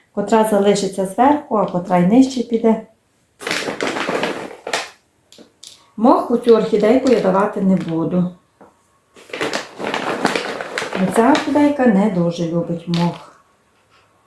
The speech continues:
Я вже переконалася в цьому, бо в мене вже була одна орхідейка така,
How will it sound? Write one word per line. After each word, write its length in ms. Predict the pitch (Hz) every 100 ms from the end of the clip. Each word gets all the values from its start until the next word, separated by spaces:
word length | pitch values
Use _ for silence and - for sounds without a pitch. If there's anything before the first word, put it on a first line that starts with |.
| _ _ _ _ _ _ _ _ _ _ _ _ _ _ _ _ _ _ _ _ _ _ _ - - _ _ _ _ -
Я 120 | 196
вже 180 | 190 196
переконалася 840 | 196 185 175 190 226 285 285 294
в 60 | 277
цьому, 400 | - 285 277 269
бо 100 | 220
в 60 | 208
мене 240 | 214 220
вже 260 | 208 208 208 - - -
була 320 | 175 190 214
одна 320 | 254 254 277 277
орхідейка 500 | 277 277 277 269 269
така, 440 | 262 262 262 262